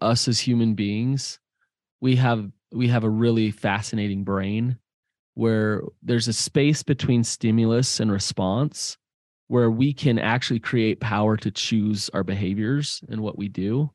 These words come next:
Uh, uh, so oftentimes it doesn't feel that way. If I'm hungry and I smell the burger across the street, next thing you know, I'm in the line, I'm eating the burger.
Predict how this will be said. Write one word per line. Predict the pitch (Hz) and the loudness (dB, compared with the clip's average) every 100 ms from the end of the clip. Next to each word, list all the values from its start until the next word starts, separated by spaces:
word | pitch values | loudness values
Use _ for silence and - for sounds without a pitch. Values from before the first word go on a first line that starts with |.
| _ - - - _ _ _ | _ -20 -20 -20 _ _ _
Uh, | 113 98 - | -4 -4 -6
uh, | - - - - 131 | -12 -12 -14 -8 -6
so | - | 0
oftentimes | 131 135 127 139 120 | 0 2 2 2 2
it | |
doesn't | 117 104 | 0 0
feel | 95 110 | 0 2
that | 123 139 143 | 2 2 2
way. | 165 170 - _ _ _ _ _ _ - | 2 0 -4 _ _ _ _ _ _ -4
If | 120 | -2
I'm | 101 | -2
hungry | 95 135 143 147 151 147 | 0 0 2 2 2 2
and | 113 | 0
I | 101 | -2
smell | 98 - 117 120 | -4 -2 0 0
the | 107 | 0
burger | 110 120 123 131 | 0 2 2 2
across | 127 - 120 123 | 2 0 0 0
the | 113 | -4
street, | - 120 120 - | -4 -2 -2 -2
next | 117 - | -4 -2
thing | 120 | -2
you | 113 | 0
know, | 113 | 2
I'm | 110 | 2
in | 110 | 2
the | 104 | 2
line, | 104 107 | 2 2
I'm | 98 | 2
eating | 127 107 | 4 4
the | |
burger. | 107 107 92 92 | 2 2 0 -6